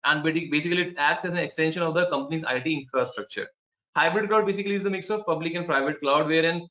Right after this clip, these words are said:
you are going to have benefit of your private cloud on the public network. So it's, you are going to get a feeling that you are in a private cloud, however, you're going to be in a public network with the security of the public one.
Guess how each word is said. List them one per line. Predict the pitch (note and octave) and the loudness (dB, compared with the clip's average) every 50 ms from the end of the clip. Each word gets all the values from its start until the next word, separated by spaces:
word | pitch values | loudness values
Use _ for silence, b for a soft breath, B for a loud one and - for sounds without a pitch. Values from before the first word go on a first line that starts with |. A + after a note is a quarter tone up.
| _ _ | _ _
you | - C#3+ E3 E3+ | -2 2 4 4
are | E3+ | 4
going | E3+ F3 F3 | 4 0 2
to | F3 F#3+ F#3 | 2 0 2
have | F3+ F3 F3 F3+ F3+ F3+ - | 4 4 4 4 2 0 0
benefit | C#3 C#3 D3+ D3 D3 E3+ | 0 0 0 0 -2 0
of | E3 D#3 D#3 - | 0 0 0 2
your | D#3+ E3 D#3+ D#3+ | 0 0 0 2
private | D3+ D#3+ E3+ F3 E3+ E3 D3+ | 2 2 2 2 0 -2 0
cloud | D3+ D3+ D#3 D#3+ D#3 - | 0 2 2 2 0 0
on | C#3+ C#3+ C#3+ | -2 -2 0
the | E3+ F3 | 0 0
public | - C#3+ C3+ - B2 B2 A#2+ | 0 0 -2 -4 -6 -8 -6
network. | A2+ G#2 G2+ - - F#2+ - _ _ _ _ | -6 -8 -8 -8 -12 -12 -12 _ _ _ _
So | - E3 | 0 0
it's, | E3 D#3+ D#3+ - | 0 0 0 -2
you | D#3 D3+ D#3+ | 0 2 4
are | E3 | 4
going | D#3+ E3 E3+ | 4 2 0
to | F3+ E3+ | 2 2
get | F3 F3 | 2 0
a | F3 F3+ | 0 0
feeling | F3 E3+ E3+ F3 E3+ | -2 0 0 2 0
that | E3+ E3 | 0 0
you | E3+ E3 E3+ | 2 2 2
are | E3 D#3+ | 2 2
in | E3 E3+ | 2 0
a | E3+ E3 D#3+ D#3+ E3 | 2 0 0 0 2
private | D3 C3+ C#3 E3 D#3+ - | 2 2 2 2 0 0
cloud, | E3 E3 D#3+ | 0 0 0
however, | D3+ D3 C3+ C#3+ D3 D3+ | 0 0 0 0 0 0
you're | D3 D3 C#3+ | 0 -2 -2
going | C#3 C#3+ C#3+ | -2 -4 -6
to | C#3 | -4
be | - D3 | -6 -4
in | D#3 | -4
a | F3 | -4
public | - C#3+ C3+ C3 C3 G#2 A2 | -4 -4 -2 -2 -4 -4 -4
network | G#2+ G#2+ G#2+ G#2+ - - | -8 -6 -6 -8 -6 -6
with | C3+ C#3+ | -4 -4
the | D3+ | -4
security | - C#3+ B2+ C3 C3 C3 C3+ C3 | -6 -6 -2 -2 -2 0 0 -2
of | B2 B2+ | -4 -4
the | - - | -6 -8
public | - A2+ A2 G#2+ G#2 - | -8 -6 -6 -8 -10 -10
one. | - - | -14 -20